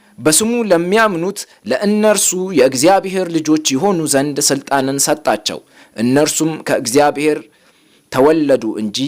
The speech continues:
ከደም ወይም ከሥጋ ፈቃድ ወይም ከወንድ ፈቃድ አልተወለዱም።" ስለ ዮሐንስ ምስክርነት ነው። ዮሐንስ የመጣው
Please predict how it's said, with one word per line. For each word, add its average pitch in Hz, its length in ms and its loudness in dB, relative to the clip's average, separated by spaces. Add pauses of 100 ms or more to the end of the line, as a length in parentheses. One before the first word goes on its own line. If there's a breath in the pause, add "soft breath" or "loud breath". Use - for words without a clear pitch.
(160)
ከደም 120 360 0
ወይም 110 300 0
ከሥጋ 101 320 -4 (100)
ፈቃድ 110 380 -4
ወይም 104 340 -2
ከወንድ 107 420 -2
ፈቃድ 120 360 -2 (480 soft breath)
አልተወለዱም።" 95 920 -4 (1120)
ስለ 156 280 0
ዮሐንስ 170 420 2
ምስክርነት - 840 -14
ነው። - 140 -20 (380 loud breath)
ዮሐንስ 247 540 0
የመጣው 185 640 0